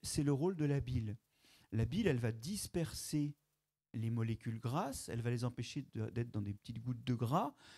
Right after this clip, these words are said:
et ça va permettre aux cellules de les repêcher mieux. Le deuxième rôle de la bile, c'est que cette action dispersante,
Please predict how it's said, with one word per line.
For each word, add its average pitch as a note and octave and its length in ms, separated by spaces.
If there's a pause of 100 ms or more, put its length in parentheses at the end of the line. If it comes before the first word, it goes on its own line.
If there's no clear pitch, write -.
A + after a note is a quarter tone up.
(140)
et C3+ 240
ça - 160
va A2 140
permettre D#3 340
aux C3+ 40
cellules F#3 400
de D3+ 80
les B2+ 100
repêcher D#3 480
mieux. C3 260 (380)
Le A2+ 100
deuxième D3+ 360
rôle D3+ 220
de C3 60
la A#2+ 140
bile, A3+ 260
c'est - 160
que C#3 240 (420)
cette - 240
action D3+ 280
dispersante, C#3 880